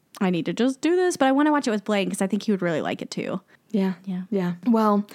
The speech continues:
Speaker 2: before we get into today's episode, uh, I wanna let you guys know we are doing a friendship episode because we don't ever really do them. And this is something that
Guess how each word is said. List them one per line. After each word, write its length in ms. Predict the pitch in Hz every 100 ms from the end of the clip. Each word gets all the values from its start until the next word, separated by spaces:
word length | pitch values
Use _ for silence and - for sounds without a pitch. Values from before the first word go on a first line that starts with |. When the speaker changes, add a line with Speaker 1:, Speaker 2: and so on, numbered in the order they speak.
| - - -
Speaker 2:
before 340 | 262 240 262 262
we 80 | 285
get 160 | 269
into 220 | 240 240
today's 340 | 233 208 202 196 _
episode, 1040 | 190 202 202 - 202 185 185 190 196 202 -
uh, 480 | 190 185 180 185 - - _ _ -
I 100 | 185
wanna 160 | 202
let 140 | 196 190
you 80 | 190
guys 180 | 185
know 360 | 190 185 180 180 202
we 180 | 196 220
are 40 |
doing 260 | 214 247 320
a 60 |
friendship 300 | 254 202 -
episode 340 | 175 175 175 160
because 220 | 175 - 220
we 80 | 214
don't 220 | 277 285
ever 180 | 247 302
really 220 | 254 240
do 160 | 208 175
them. 200 | 175 160
And 160 | 190 190
this 160 | 202
is 80 | 247
something 300 | 240 214 226
that 240 | 202 175